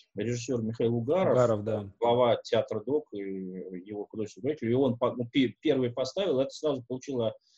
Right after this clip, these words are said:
Speaker 1: довольно большой резонанс, ну и как-то оно пошло, пошло, пошло. Ну, мне просто вот повезло очень с первым режиссером, вот, Михаил Угаров от нас, к сожалению, ушел, это такая вот до-,
Speaker 2: Да,
Speaker 1: до сих
Speaker 2: это его б-, это была его последняя постановка, кстати,
Speaker 1: Да,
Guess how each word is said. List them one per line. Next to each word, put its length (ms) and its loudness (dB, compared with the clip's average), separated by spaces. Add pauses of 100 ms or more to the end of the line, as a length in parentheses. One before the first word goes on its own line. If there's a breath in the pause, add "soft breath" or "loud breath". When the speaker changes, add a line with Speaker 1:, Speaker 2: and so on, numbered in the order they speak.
(160)
Speaker 1:
довольно 260 2
большой 300 0
резонанс, 560 -2
ну 140 -2
и 80 -4
как-то 460 -2
оно 280 -2
пошло, 260 -2
пошло, 280 -10
пошло. 320 -8
Ну, 160 -2 (120)
мне 220 0
просто 260 -6
вот 100 -8 (120)
повезло 440 2
очень 400 -4 (360 soft breath)
с 120 -18
первым 400 2
режиссером, 640 0
вот, 260 -6
Михаил 240 -2
Угаров 240 2
от 140 -6
нас, 140 -4
к 60 -20
сожалению, 520 -2
ушел, 300 -2
это 140 -4
такая 320 -4
вот 160 -8
до-, 140 -2 (100)
Speaker 2:
Да, 140 0
Speaker 1:
до 40 4
сих 120 8
Speaker 2:
это 120 4
его 200 10
б-, 120 8
это 160 6
была 200 8
его 140 6
последняя 460 2
постановка, 600 -4
кстати, 380 6
Speaker 1:
Да, 20 -8